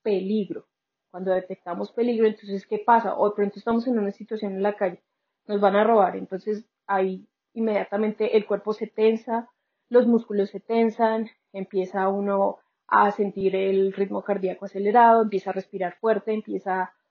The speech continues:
a sudar, a temblar. Entonces, exactamente esos síntomas que uno podría sentir, o alguien normal podría sentir en una situación de peligro real, de un robo, o si tengo miedo a un ratón y se me aparece un ratón,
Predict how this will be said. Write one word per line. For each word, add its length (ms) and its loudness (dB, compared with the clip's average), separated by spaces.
a 160 0
sudar, 680 4
a 100 -14
temblar. 640 2
Entonces, 500 -4
exactamente 800 2
esos 240 2
síntomas 380 -2
que 120 -10
uno 180 -2
podría 320 6
sentir, 420 -4
o 220 10
alguien 320 6
normal 360 2
podría 380 4
sentir 380 -4
en 120 -8
una 160 -6
situación 640 -10
de 220 -10
peligro 640 2
real, 840 0
de 160 6
un 160 2
robo, 760 6
o 120 0
si 140 -12
tengo 380 -2
miedo 240 0
a 80 2
un 80 -2
ratón 420 -2
y 60 -4
se 100 -8
me 120 -6
aparece 300 -14
un 80 -20
ratón, 360 -14